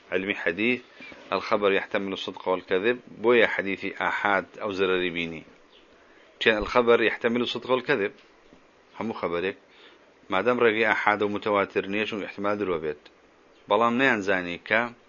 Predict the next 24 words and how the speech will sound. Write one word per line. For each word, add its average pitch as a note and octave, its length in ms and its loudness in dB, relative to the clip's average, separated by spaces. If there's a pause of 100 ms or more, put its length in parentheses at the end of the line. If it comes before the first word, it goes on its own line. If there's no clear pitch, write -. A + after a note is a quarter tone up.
(600)
قصي B2+ 200 2
خوي G#2+ 220 2
تعالى، F#2+ 380 0
قصي G#2+ 240 -4
في G2+ 100 -6
غنبري F#2+ 320 -2
خوا G#2+ 160 -2
صلى G2+ 200 -4
الله G2 320 -2
عليه F#2+ 220 -2
وسلم G#2 460 -10 (300)
بوشيونية. G#2+ 600 0 (300)
بوي G2+ 160 6
هندق A2 260 2
لمحققين G2 920 -4
خوان G2 500 2 (140)
لم-، F2+ 260 -6
لمناطقة، F#2+ 960 -4 (580)
يعني G#2 160 0
هندق B2 220 0
لمحققين G#2 880 -2
أصوليين G#2+ 600 -2
هاتن A2 360 -2
وتيان: A#2 460 -2